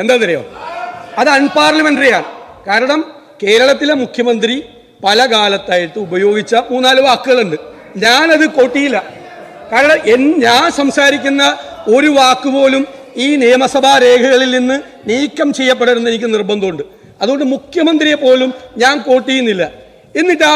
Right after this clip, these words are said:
വിവരദോഷി എന്ന് ആ പിതാവിനെ, അഭിവന്ദ്യനായ പിതാവിനെ വിളിച്ചപ്പോ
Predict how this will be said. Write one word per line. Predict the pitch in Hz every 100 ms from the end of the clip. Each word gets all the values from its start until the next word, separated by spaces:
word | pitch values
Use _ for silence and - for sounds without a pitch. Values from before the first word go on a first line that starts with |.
| 269
വിവരദോഷി | 262 285 294 269 247 247
എന്ന് | 226 220 160 - - - - - - 240
ആ | 302 262 -
പിതാവിനെ, | 226 233 269 269 262 - 190
അഭിവന്ദ്യനായ | 269 285 277 262 262 254
പിതാവിനെ | 233 208 233 247 247
വിളിച്ചപ്പോ | 208 202 220 196